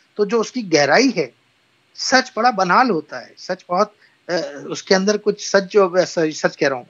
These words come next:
झूठ जो होता है बहुत बनाल होता है, झूठ जो होता है उसके अंदर कुछ खास उसमें होता नहीं है, वो सीधा चलता है। सच होता है जो तह, तह दर तह के अंदर आपको डूबना पड़ता है कि आपको सच मिले।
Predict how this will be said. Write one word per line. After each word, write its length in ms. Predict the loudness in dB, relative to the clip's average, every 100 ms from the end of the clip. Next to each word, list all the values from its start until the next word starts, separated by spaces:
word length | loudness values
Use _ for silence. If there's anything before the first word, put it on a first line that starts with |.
| -4
झूठ 240 | 2 4
जो 160 | 4 0
होता 200 | 0 -6
है 60 |
बहुत 160 | -4 -6
बनाल 360 | -4 0 0 0
होता 300 | -10 -14 -16
है, 80 | -16 _ _ _ -6
झूठ 280 | 4 4
जो 160 | 4 2
होता 220 | 2 -2
है 120 | -2
उसके 200 | -2 -2
अंदर 180 | -2 -2
कुछ 260 | -4 -8 -10 _ _ _
खास 320 | 2 4 4
उसमें 320 | -2 -4 -2
होता 300 | 0 2 2
नहीं 220 | 2 0 -2
है, 100 | -4
वो 260 | -6 -6 -8
सीधा 380 | -12 0 4 4
चलता 340 | 2 -6 -4
है। 200 | -10 _ _ _ _ -20 _ _
सच 320 | -14 0 2 2
होता 200 | 0 -2
है 80 |
जो 100 | -2
तह, 320 | -2 2 2 0
तह 200 | -2 -2 -2
दर 100 | -6
तह 180 | -6 -10 _ _ _ _ _ _
के 60 | -12
अंदर 200 | -6 -6
आपको 280 | -6 -10
डूबना 440 | -12 -12 -14 _ _
पड़ता 280 | -6 -4 -2
है 160 | -2 -6 _ _ _ -6
कि 80 | 2
आपको 320 | 4 4 -2
सच 260 | -2 -2 -2
मिले। 180 | -2 -2